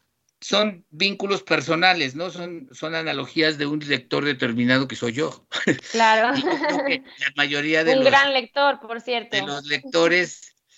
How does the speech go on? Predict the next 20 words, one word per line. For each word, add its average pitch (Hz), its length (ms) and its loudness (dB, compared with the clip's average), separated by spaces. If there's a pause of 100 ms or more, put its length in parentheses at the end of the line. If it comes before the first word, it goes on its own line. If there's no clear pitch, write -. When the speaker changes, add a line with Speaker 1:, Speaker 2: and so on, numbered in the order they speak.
(100)
Speaker 1:
tienen 175 360 0
este 170 400 0
tipo 165 380 -8
de, 135 260 -2
de 123 160 -8
cosas. 151 360 0
Es 156 120 -6
que 170 100 -2
me 156 80 -2
acuerdo 170 340 0
de 160 120 2
esto, 139 260 0
asocio 151 440 0
con 143 140 -4
esto, 139 320 -2
asocio 131 380 -2
con 123 200 -2
lo 123 180 2
otro, 127 320 0
¿no? 113 180 -6